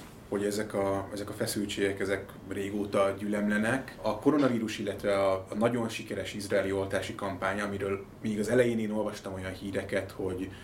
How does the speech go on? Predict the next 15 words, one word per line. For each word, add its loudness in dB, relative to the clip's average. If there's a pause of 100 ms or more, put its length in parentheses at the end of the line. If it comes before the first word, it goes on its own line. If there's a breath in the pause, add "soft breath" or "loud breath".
(320 loud breath)
hogy 4
amiből 2
részben 2
azért -2
a, 0
azért -4
a -8
palesztin 0
lakosság, -4
ö, -2 (200)
kimaradt, 2 (140)
vagy -4
lemaradt 0
ezzel 2
kapcsolatban. 0